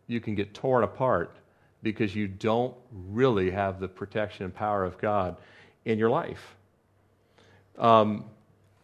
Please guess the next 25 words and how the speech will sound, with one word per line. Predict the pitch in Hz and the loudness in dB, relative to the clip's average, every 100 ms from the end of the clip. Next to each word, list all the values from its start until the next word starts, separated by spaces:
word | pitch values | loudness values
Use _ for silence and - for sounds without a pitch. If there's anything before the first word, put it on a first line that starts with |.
| _ 131 | _ 4
but | 160 | 8
we | 185 | 8
have | 180 226 - | 8 4 4
to | 180 | 2
receive | 151 - - 226 202 135 | 2 0 0 2 2 4
what | 135 151 131 | 4 4 4
God | 139 127 113 | 4 4 4
gives | 127 107 | 2 2
us. | 87 - - | -4 -8 -2
When | 143 | 6
I | 156 | 10
was | 180 135 | 10 10
younger, | 156 156 127 110 - - _ _ _ _ _ _ _ | 10 10 8 4 -2 -20 _ _ _ _ _ _ _
when | 123 | 10
I | 131 | 10
was | 127 | 8
a | |
kid, | 139 135 123 | 8 8 8
you | |
guys | 123 120 104 | 6 6 6
know | 123 120 | 4 6
I've | 107 | 6
told | - 120 104 | 4 2 2
before | 101 131 123 | -4 2 4
how | 117 113 113 | 8 6 4